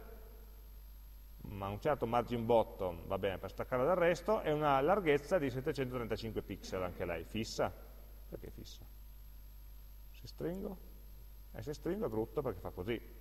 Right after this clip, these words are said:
Questo è un, è un esempio di un layout fisso, perché le larghezze sono fissate in pixel.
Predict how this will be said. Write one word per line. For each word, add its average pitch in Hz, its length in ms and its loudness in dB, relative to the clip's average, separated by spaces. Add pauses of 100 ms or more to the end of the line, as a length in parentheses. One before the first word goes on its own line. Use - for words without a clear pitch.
(600)
Questo 139 280 2
è 143 100 4
un, 160 140 4
è 160 100 2
un 156 140 4
esempio 170 340 6
di 156 80 2
un 139 120 4
layout 117 260 8
fisso, - 560 -6 (760)
perché 110 240 -4
le 123 260 2 (180)
larghezze 147 520 4
sono 135 280 0
fissate 113 480 2
in 104 120 -2
pixel. 92 400 -4